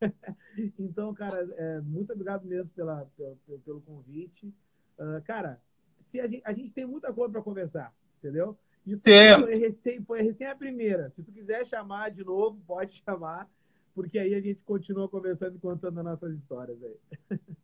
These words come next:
Speaker 2: E-, espe-, espera chegar a vacina que a gente vai pra Porto Alegre, a gente vai tocar uma, trocar umas ideias melhor.
Speaker 1: Mas com certeza. <laughs>
Speaker 2: Vamos de Louca Louca pra terminar, então, antes que o Instagram derrube a nossa live?
Speaker 1: Claro, pô, vamos lá.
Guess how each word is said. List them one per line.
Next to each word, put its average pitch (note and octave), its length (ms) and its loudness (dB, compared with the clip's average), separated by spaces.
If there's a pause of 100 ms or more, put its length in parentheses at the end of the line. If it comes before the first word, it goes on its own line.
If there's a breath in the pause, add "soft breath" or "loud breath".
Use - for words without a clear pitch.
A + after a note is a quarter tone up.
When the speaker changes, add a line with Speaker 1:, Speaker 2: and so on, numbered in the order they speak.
(100)
Speaker 2:
E-, C4 200 -2
espe-, F#3 380 2
espera F#3+ 380 10
chegar G3+ 240 12
a - 20 12
vacina G3 380 12
que G3 80 8
a - 20 12
gente F3+ 140 4
vai F3 120 12
pra F3 120 10
Porto E3 180 10
Alegre, D#3 180 12
a D#3+ 40 10
gente D#3+ 60 -2
vai E3 100 12
tocar D#3 260 12
uma, D3 240 12
trocar D3+ 240 8
umas D3+ 180 12
ideias D3+ 240 12
melhor. C3 360 12
Speaker 1:
Mas A3+ 200 -8 (120)
com A3 260 -4
certeza. D#3+ 640 -10 (220)
<laughs> - 320 -8 (500)
Speaker 2:
Vamos C#4 220 12
de C4 60 10
Louca B3+ 200 12
Louca C4+ 160 12
pra B3+ 120 12
terminar, A3+ 340 12
então, A#3+ 260 12
antes A#3 220 12
que A#3 180 10
o G#3+ 100 12
Instagram G3+ 340 10
derrube G3+ 260 12
a G3 60 12
nossa F#3 180 12
live? A3 420 12 (460)
Speaker 1:
Claro, G#3+ 320 -6
pô, E3 160 -14
vamos D3+ 220 -12
lá. G#3 200 -8